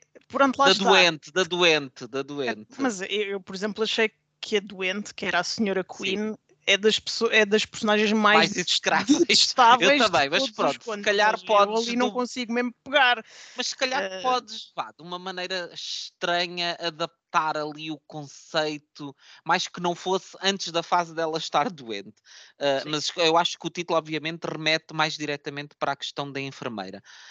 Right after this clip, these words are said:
Speaker 2: eh, que cuida dela e que desenvolve ali um interesse pelo marido dela, que já era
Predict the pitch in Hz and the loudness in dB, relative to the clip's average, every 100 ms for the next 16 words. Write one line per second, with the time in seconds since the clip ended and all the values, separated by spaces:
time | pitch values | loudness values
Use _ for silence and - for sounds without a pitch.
0 | - 120 117 110 110 92 - - 135 123 | -12 -2 0 2 0 -2 -6 -4 0 2
1 | 143 160 160 165 165 - 185 196 202 - | 4 6 6 6 2 -2 -2 0 0 -4
2 | - - 190 185 160 _ _ - 143 135 | -12 -4 0 2 0 _ _ -8 -6 -2
3 | 143 135 127 139 139 135 135 131 _ - | 0 0 0 -4 -2 -4 -6 -8 _ -2
4 | 165 151 143 - - - 127 113 113 120 | 0 2 0 -2 -16 -6 -6 -6 -8 -8
5 | 135 143 165 170 170 160 156 - 143 127 | -8 0 4 6 6 4 0 -2 0 2
6 | 123 123 123 | 0 0 0